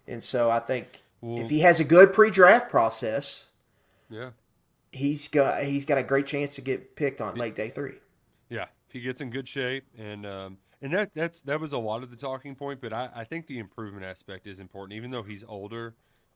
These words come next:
Speaker 2: Um, I think he was a late football player, right? He, he started at juco, so, um, he could have that
Speaker 1: Yeah.
Speaker 2: going for me. But I, if you can't tell, we're, we're a little excited about getting to the next, like, just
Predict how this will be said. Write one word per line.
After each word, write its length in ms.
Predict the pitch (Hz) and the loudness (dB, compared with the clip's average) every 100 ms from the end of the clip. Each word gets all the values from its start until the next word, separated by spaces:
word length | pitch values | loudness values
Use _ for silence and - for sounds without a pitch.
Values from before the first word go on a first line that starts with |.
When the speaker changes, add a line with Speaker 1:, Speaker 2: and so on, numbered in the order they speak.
| - | -18
Speaker 2:
Um, 400 | 98 95 95 98 _ _ | -12 -12 -12 -16 _ _
I 60 | 104 | -20
think 300 | - 120 120 | -14 -14 -12
he 140 | 117 | -14
was 380 | 101 95 104 104 | -12 -10 -12 -10
a 180 | 98 95 90 117 104 | -12 -12 -16 -20 -12
late 200 | 110 - | -12 -12
football 380 | - 113 - 113 | -20 -20 -12 -12
player, 480 | 113 123 117 117 117 | -10 -10 -8 -10 -12
right? 320 | 107 107 107 101 | -10 -8 -8 -10
He, 220 | 104 104 | -14 -16
he 100 | 107 | -20
started 400 | 98 _ 104 104 98 | -20 _ -12 -10 -16
at 100 | 95 | -16
juco, 560 | 101 98 107 101 98 | -16 -16 -14 -14 -14
so, 340 | 98 - 95 92 _ _ _ _ | -18 -18 -16 -18 _ _ _ _
um, 220 | 117 104 104 | -12 -12 -8
he 140 | 147 | -6
could 100 | 170 180 | -2 0
have 100 | 147 | 4
that 80 | |
Speaker 1:
Yeah. 140 | 131 107 | 4 4
Speaker 2:
going 200 | 117 117 | 0 -6
for 200 | - 107 | -8 -8
me. 220 | 107 101 - | -8 -10 -10
But 180 | 107 | -10
I, 200 | 139 147 143 _ _ | -2 -4 -4 _ _
if 100 | 151 | -8
you 60 | 165 | -6
can't 320 | 196 226 - | -4 -4 -4
tell, 380 | 143 147 151 - _ _ _ _ - | -6 -4 -6 -12 _ _ _ _ -14
we're, 260 | 120 123 | -8 -8
we're 220 | 127 135 | -4 -4
a 100 | 139 | -4
little 240 | 131 131 127 | -4 -4 -6
excited 400 | 117 - 107 113 | -8 -8 -8 -8
about 200 | 113 107 | -10 -10
getting 120 | 110 | -12
to 40 | 110 | -12
the 60 | |
next, 340 | 98 98 107 - | -10 -10 -10 -10
like, 200 | 98 - | -16 -12
just 300 | 127 120 | -12 -12